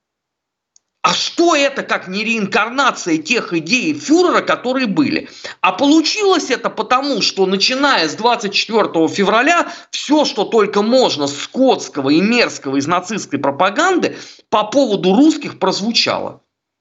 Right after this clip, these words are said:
Вот даже вот этот вот мемчик, который, э, гуляет по соцсетям там с микроволновками, унитазами, там, фенами и так далее. Извините, пожалуйста, это придумка Геббельса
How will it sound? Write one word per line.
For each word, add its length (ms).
Вот 180
даже 300
вот 240
этот 320
вот 420
мемчик, 880
который, 540
э, 560
гуляет 480
по 100
соцсетям 640
там 160
с 120
микроволновками, 1080
унитазами, 880
там, 300
фенами 500
и 80
так 220
далее. 400
Извините, 480
пожалуйста, 640
это 300
придумка 680
Геббельса 920